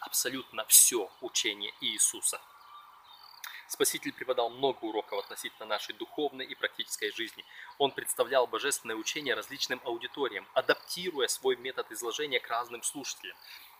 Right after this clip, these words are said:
А, и этому учились и его ученики, потому что они присутствовали, м, при всех этих разных аудиториях. Они наблюдали, как он преподавал, м, и той самарянке,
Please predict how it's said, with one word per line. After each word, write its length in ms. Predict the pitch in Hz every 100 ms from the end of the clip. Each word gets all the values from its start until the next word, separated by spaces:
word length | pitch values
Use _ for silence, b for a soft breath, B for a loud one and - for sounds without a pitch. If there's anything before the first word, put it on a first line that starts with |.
| - -
А, 480 | 113 107 101 101 110
и 480 | 151 160 156 143 127 -
этому 420 | 123 - 117 156
учились 480 | 185 - 123 135 -
и 20 | 156
его 220 | 147 165
ученики, 420 | 165 202 202 190
потому 320 | - - 113
что 200 | - -
они 260 | - 147 131
присутствовали, 720 | 117 110 226 - - 110 101 B B - - 127
м, 200 | 120 - - - -
при 200 | 147 131
всех 380 | - - - -
этих 360 | - 113 - - -
разных 400 | 123 110 98 95
аудиториях. 600 | 131 139 160 139 98 95 B B B
Они 420 | 120 139 131 120 -
наблюдали, 640 | 131 131 147 147 143 101
как 300 | - 110 -
он 240 | 113 107
преподавал, 880 | - 117 117 113 110 113 101 104 101 B B -
м, 500 | 110 104 101 101 101 101 104 -
и 500 | 151 143 127 120 110 110 107 107 -
той 180 | 120
самарянке, 720 | 110 117 117 156 208 226 233